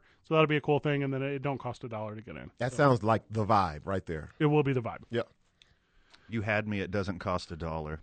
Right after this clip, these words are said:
Speaker 3: <laughs>
Speaker 1: Not vibing last night was Kyrie Irving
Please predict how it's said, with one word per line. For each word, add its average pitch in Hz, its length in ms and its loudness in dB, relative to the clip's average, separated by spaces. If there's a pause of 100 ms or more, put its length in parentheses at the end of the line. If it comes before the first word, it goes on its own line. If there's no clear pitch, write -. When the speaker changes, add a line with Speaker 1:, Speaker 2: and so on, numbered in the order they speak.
(500)
Speaker 3:
<laughs> - 520 -20
Speaker 1:
Not 185 300 10
vibing 180 440 10
last 175 320 8
night 165 220 2
was 151 340 4
Kyrie 262 400 10
Irving 262 480 10